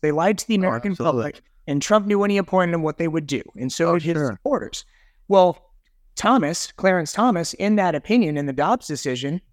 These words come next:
Speaker 1: threw up a flare gun and effectively said, "Send me a, an opportunity to overturn, uh, Griswold,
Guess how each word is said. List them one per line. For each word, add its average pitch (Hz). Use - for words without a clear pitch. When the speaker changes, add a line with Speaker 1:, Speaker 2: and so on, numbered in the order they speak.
Speaker 1:
threw 302
up 254
a 123
flare 214
gun 107
and 160
effectively 185
said, 151
"Send 233
me 220
a, 170
an 165
opportunity 160
to 170
overturn, 185
uh, 139
Griswold, 160